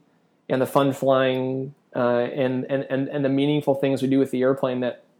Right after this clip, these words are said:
that's gonna bring satisfaction. Ultimately, it doesn't matter what you're doing. Um, that's, that's ultimately gonna be God.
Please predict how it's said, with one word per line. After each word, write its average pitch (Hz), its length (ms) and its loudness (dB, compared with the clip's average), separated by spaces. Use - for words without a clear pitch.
that's 135 200 -2
gonna 131 160 -2
bring 123 200 0
satisfaction. 123 760 -2
Ultimately, 127 500 0
it 123 60 -2
doesn't 156 220 2
matter 135 220 2
what 151 300 2
you're 143 100 0
doing. 117 400 -6
Um, 123 400 -2
that's, 139 300 -2
that's 143 340 2
ultimately 135 380 -4
gonna 135 160 0
be 120 100 0
God. 131 460 0